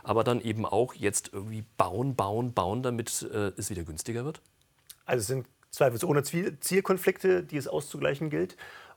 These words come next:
Speaker 2: Und nochmal, natürlich brauchen wir eine, eine klare und verlässliche und auch auskömmliche Förderperspektive. Aber es reicht eben nicht aus, nur nach mehr Geld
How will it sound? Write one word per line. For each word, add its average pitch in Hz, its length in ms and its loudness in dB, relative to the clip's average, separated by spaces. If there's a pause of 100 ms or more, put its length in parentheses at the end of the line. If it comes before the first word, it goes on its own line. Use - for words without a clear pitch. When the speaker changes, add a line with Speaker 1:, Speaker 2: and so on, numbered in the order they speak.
Speaker 2:
Und 123 260 2
nochmal, 143 480 2 (720)
natürlich 147 340 0
brauchen 139 200 2
wir 127 40 2
eine, 120 260 2
eine 117 220 -4
klare 135 400 6
und - 180 0
verlässliche 131 560 0
und - 120 -4
auch - 180 -6
auskömmliche 139 540 2
Förderperspektive. 156 960 -2
Aber 123 160 4
es 123 140 0
reicht 175 360 6
eben 147 220 2
nicht 131 220 0
aus, 175 280 0 (540)
nur 135 180 4
nach 147 160 4
mehr 139 180 8
Geld 139 380 4